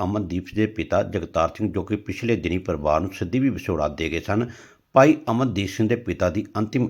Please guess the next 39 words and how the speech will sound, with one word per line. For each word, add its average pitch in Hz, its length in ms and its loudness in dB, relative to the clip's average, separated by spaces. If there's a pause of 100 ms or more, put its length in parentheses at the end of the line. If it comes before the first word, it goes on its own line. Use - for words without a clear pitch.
ਅਰਦਾਸ 85 320 0 (120)
ਤੀਹ 143 180 4
ਦਸੰਬਰ 87 360 -2
ਦਿਨ 80 280 -2
ਸੋਮਵਾਰ 85 360 0
ਨੂੰ 143 160 0 (520)
ਦੁਪਹਿਰ 147 440 4
ਬਾਰਾਂ 95 340 4
ਵਜੇ 131 160 2
ਤੋਂ 113 100 0
ਲੈ 85 80 4
ਕੇ - 140 -2 (140)
ਦੋ 98 180 0
ਵਜੇ 120 140 4
ਤੱਕ - 300 0
ਬੀਬੀ 85 360 -2
ਕੌਲਾਂ 92 320 0
ਜੀ 104 100 -2
ਭਲਾਈ 87 340 2
ਕੇਂਦਰ 85 380 -2 (100)
ਅੰਮ੍ਰਿਤਸਰ 80 360 -2
ਵਿਖੇ 78 220 -6
ਹੋਈ, 87 260 -2 (320)
ਜਿਸ 113 240 2
ਵਿੱਚ 104 180 -2
ਪੰਥ 143 340 2
ਪ੍ਰਸਿੱਧ 90 400 -4
ਕੀਰਤਨੀ 87 560 -2 (200)
ਜਥੇ, 98 460 0 (480)
ਸਿੰਘ 151 200 6
ਸਾਹਿਬਾਨ, 98 460 2 (360)
ਸੰਤ 139 300 2
ਮਹਾਂਪੁਰਸ਼ 92 560 0 (140)
ਅਤੇ 120 200 0 (140)
ਦੇਸ਼ਾਂ 120 300 0
ਵਿਦੇਸ਼ਾਂ 92 420 -2
ਤੋਂ 104 240 -4
ਸੰਗਤਾਂ 90 320 -4
ਨੇ 117 100 -2